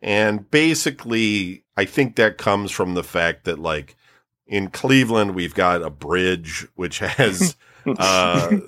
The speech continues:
Speaker 1: really tall statue kinda looking things, um, with, like, um, some winged ear type helmet thing.
Speaker 2: You're right. Like old school Roman.
Speaker 1: Yeah,
Speaker 2: Looking
Speaker 1: Roman
Speaker 2: things.
Speaker 1: looking deal.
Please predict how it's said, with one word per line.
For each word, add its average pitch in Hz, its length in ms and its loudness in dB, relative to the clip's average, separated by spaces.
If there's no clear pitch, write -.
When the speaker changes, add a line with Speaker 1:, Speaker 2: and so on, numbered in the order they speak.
Speaker 1:
really 113 500 2
tall 98 760 2
statue 98 720 -2
kinda 95 360 2
looking 92 400 -2
things, 90 760 0
um, 85 760 0
with, 92 360 -2
like, 87 420 2
um, 80 480 2
some 87 300 -2
winged 101 680 0
ear 101 460 -4
type 95 340 -4
helmet 101 440 0
thing. 98 280 4
Speaker 2:
You're - 140 6
right. - 260 0
Like - 220 0
old 139 220 4
school 117 560 0
Roman. 104 560 -2
Speaker 1:
Yeah, 139 500 2
Speaker 2:
Looking 104 140 0
Speaker 1:
Roman 123 320 4
Speaker 2:
things. 120 100 -2
Speaker 1:
looking 113 440 0
deal. 110 600 0